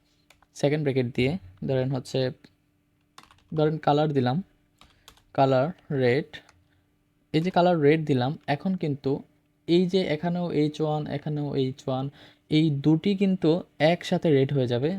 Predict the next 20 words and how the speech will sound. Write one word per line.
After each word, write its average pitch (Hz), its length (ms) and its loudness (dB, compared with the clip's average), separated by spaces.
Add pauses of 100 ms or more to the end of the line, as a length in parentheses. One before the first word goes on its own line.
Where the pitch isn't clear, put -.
(160)
দেখেন 131 240 -2
বিষয়টি, - 340 -4 (500)
আমি 139 340 -2
এটিকে 135 340 -2 (540)
সেভ 165 260 -2
করে 139 140 2
নিচ্ছি 123 220 -4
এবং 127 240 -4
দেখেন 170 320 -6 (300)
এই 143 140 2 (220)
দুইটাই 160 460 0
কিন্তু 156 340 -2 (880)
রেড 135 280 0
হয়ে 127 160 0
গেছে। 120 180 -8
কিন্তু 156 260 -4
আমি 151 160 -2 (840)
চেয়েছিলাম 147 560 0
যে 131 140 -2 (100)
শুধুমাত্র 139 440 -4